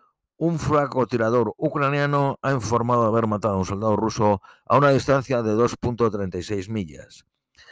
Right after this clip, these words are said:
El anterior récord estaba en dos punto quince por un canadiense en Irak en dos mil diecisiete. Periódico Daily Telegraph.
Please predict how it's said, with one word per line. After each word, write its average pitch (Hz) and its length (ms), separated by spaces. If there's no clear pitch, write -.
El 90 100
anterior 107 360
récord 127 280
estaba 113 260
en 101 100
dos 98 180
punto 101 380
quince 85 500
por 90 140
un 110 120
canadiense 104 540
en 92 80
Irak 90 360
en 82 180
dos 80 160
mil 82 160
diecisiete. 85 580
Periódico 139 380
Daily 127 260
Telegraph. 76 520